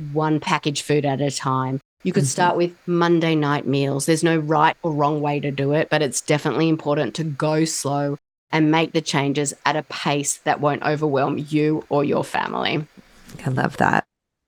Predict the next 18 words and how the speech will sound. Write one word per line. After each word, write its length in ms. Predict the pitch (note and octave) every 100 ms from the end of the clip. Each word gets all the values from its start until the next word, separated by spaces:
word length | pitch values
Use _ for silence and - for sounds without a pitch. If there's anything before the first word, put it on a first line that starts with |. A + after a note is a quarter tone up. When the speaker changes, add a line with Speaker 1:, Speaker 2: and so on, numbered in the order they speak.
| _
Speaker 2:
And 80 | F#3
my 100 | F#3+
final 260 | F#3+ A3+ B3+
question 420 | A3 E3 - C#3+
that 100 | C#3+
I 60 | C#3
ask 340 | G2 C3 - -
all 120 | C3 C3+
my 140 | B2+
guests 560 | A#2 G2+ A3 - - -
is, 380 | B2 B2+ D#3 G#3+ -
what 320 | C3+ C3 -
does 220 | D#3+ D3
joyful 460 | - D3 C3 C3 C3
courage 540 | - G3 G3+ A#2+ -
mean 300 | C3 B2 B2
to 140 | B2 A#2
you? 440 | B2+ C3+ - -